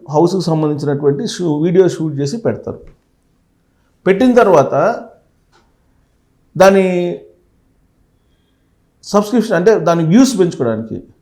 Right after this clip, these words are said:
వ్యూస్ పెంచుకోవడానికి మీకు ఎక్కడో ప్రగతి నగర్లో మీకు ఫ్లాట్ ఉందనుకోండి, దాన్ని జేఎన్టీ పక్కన జేఎన్టీ అని పెడతాడు, జేఎన్టీ పక్కన అని పెడతాడు.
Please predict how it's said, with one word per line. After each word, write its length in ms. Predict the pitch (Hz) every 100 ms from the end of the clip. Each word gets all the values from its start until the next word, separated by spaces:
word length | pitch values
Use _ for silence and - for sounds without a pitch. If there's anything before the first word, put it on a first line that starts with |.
| _
వ్యూస్ 320 | 147 247 247 202
పెంచుకోవడానికి 840 | 190 208 170 139 139 247 277 - _ _ _ _ _ _ _ _ _ -
మీకు 440 | 220 202 240 202 180 180 202 - - _ - - - - - -
ఎక్కడో 280 | 143 165 196
ప్రగతి 340 | 185 175 185
నగర్లో 400 | 185 170 165 214
మీకు 220 | 180 139
ఫ్లాట్ 240 | 135 139 151
ఉందనుకోండి, 560 | 135 110 - 98 110 95 _ _ _ _ _
దాన్ని 340 | 143 190 226 202
జేఎన్టీ 460 | 151 185 220 208 220
పక్కన 420 | 160 - 185 175
జేఎన్టీ 420 | 160 180 170 170
అని 140 | 190
పెడతాడు, 380 | 143 117 113 98
జేఎన్టీ 400 | 120 165 185 175
పక్కన 280 | 170 139 147
అని 140 | 175
పెడతాడు. 380 | 156 101 - -